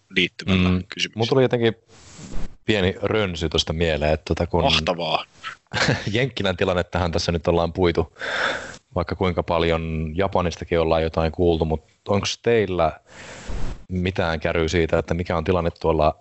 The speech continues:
Speaker 2: Meksikon tai niinku Lucha Libren puolella tällä hetkellä?
Speaker 1: Ää, mikäli on oikein käsittänyt, niin tripla A on alkanut vetää nyt tyhjille katsomoille ja C M L L äkin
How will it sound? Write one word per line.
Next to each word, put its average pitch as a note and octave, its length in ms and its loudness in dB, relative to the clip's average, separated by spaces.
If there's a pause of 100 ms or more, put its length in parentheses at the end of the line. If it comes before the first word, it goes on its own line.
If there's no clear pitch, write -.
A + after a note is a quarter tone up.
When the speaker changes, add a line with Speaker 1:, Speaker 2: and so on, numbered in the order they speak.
(320)
Speaker 2:
Meksikon F2 600 -2
tai D2+ 120 0
niinku D#2 200 0
Lucha D#2+ 280 2
Libren C#2 340 -2
puolella C#2+ 380 2 (180)
tällä D#2 200 2
hetkellä? E2 340 0 (800)
Speaker 1:
Ää, A2 440 2 (680)
mikäli C3 400 0
on A2+ 140 -2
oikein A#2 520 0
käsittänyt, F#2 560 -2
niin F2+ 180 0
tripla G2 720 2
A F#2 120 0
on F#2+ 180 -8
alkanut F2+ 440 0
vetää F2+ 460 0
nyt - 360 -4 (680)
tyhjille G2+ 480 0
katsomoille E2+ 800 0 (800)
ja E2+ 280 4 (540)
C - 140 -2 (180)
M F#2 60 -6 (160)
L E2+ 240 -2
L - 20 0 (680)
äkin - 280 0